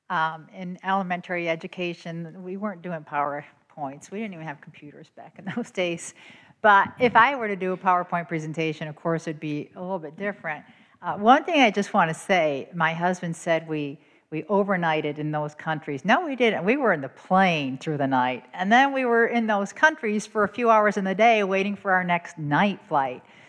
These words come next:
So we basically missed three nights of sleep. Um, we had to leave for the airport at three thirty in Nashville and then over to, uh, San Francisco. Then we were awake for the day, visiting friends. And, um, uh, the,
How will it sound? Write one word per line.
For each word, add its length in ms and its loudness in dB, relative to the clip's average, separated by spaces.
So 180 -4
we 120 2
basically 600 2
missed 440 -4
three 220 -2
nights 340 -6
of 120 -8
sleep. 600 -2
Um, 380 2
we 100 -2
had 220 2
to 320 -2
leave 340 2
for 120 0
the 160 0
airport 480 2
at 80 -12
three 240 2
thirty 420 2
in 100 -4
Nashville 840 -2
and 240 -2
then 420 0
over 340 2
to, 480 -2
uh, 160 4
San 280 0
Francisco. 600 -2
Then 180 0
we 100 -2
were 140 2
awake 420 2
for 180 -4
the 140 0
day, 360 2
visiting 440 -4
friends. 540 -2
And, 220 -2
um, 540 0
uh, 200 -12
the, 120 -10